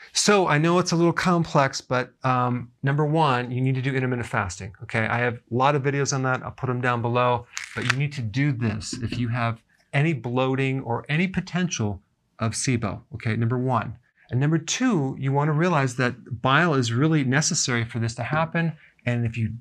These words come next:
have any weakness within the liver or a missing gallbladder, take some purified bile salts. That can help you as well.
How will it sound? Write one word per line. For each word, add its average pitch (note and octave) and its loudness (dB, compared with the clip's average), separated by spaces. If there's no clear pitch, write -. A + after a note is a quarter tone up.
have C#3 2
any D#3+ 4
weakness D#3 0
within B2+ -2
the A#2+ 0
liver D3 2
or A#2 0
a G#2+ 0
missing B2+ 0
gallbladder, B2 0
take C3+ -2
some C#3 -2
purified B2 -2
bile A#2 2
salts. A#2 0
That A2 -4
can G#2+ -4
help G#2 -4
you G#2 -4
as G2+ -8
well. G#2 -2